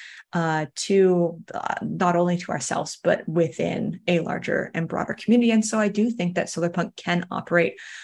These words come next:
like a religion to some people. And I, I don't want it to be a religion that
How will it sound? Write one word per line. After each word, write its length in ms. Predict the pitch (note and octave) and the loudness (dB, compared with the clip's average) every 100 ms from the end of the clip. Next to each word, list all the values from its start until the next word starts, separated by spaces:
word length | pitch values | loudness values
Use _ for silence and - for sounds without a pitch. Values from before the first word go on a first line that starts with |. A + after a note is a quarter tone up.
| - | 0
like 300 | E3+ F3 A3 | 4 4 4
a 80 | C#4 | 4
religion 460 | A3+ G3 F#3+ F3 F3 | 4 0 0 0 -2
to 100 | E3 | -2
some 260 | F3 E3 | -4 -4
people. 600 | D#3 - F3 F3 - - _ _ | -6 -4 -4 -2 -4 -4 _ _
And 500 | F#3 F3+ E3+ E3 E3 - _ - | 2 4 4 2 -4 -8 _ 0
I, 440 | F3+ F#3 F#3 F3 - - | 4 6 4 2 -6 -6
I 80 | F#3 | -4
don't 320 | F3+ G3+ - | 0 0 0
want 300 | F#3 F3 F3 | 0 0 2
it 260 | F3 - - _ | 0 -4 -12 _
to 200 | - F#3 | 2 2
be 480 | F3 F3 E3 D#3+ - | 4 4 4 2 0
a 120 | E3+ D#3 | -2 -2
religion 580 | D#3+ D#3+ E3 D#3+ E3+ C#3+ | 0 0 0 -2 -2 -2
that 440 | - - - - | -2 -4 -4 -8